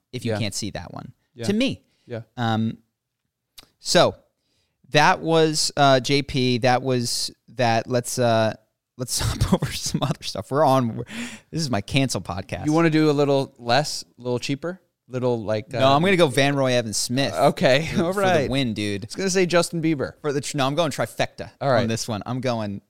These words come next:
Speaker 1: hard dislike. <laughs>
Speaker 2: All
Speaker 1: Um,
Speaker 2: right.
Speaker 1: okay, so Van Roy Evans Smith, you can Google it. This happened in L A a few days ago.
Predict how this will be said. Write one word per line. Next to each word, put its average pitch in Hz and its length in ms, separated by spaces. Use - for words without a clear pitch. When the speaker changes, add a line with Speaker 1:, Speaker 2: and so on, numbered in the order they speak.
Speaker 1:
hard 120 760
dislike. 92 580
<laughs> - 140
Speaker 2:
All 165 60
Speaker 1:
Um, 117 260
Speaker 2:
right. 101 80
Speaker 1:
okay, 135 260
so 131 300
Van 131 220
Roy 139 120
Evans 127 220
Smith, 123 200
you 113 60
can 110 60
Google 110 280
it. 101 220
This - 80
happened 104 260
in 95 80
L 95 160
A 87 140
a 87 40
few 101 160
days 90 200
ago. 87 300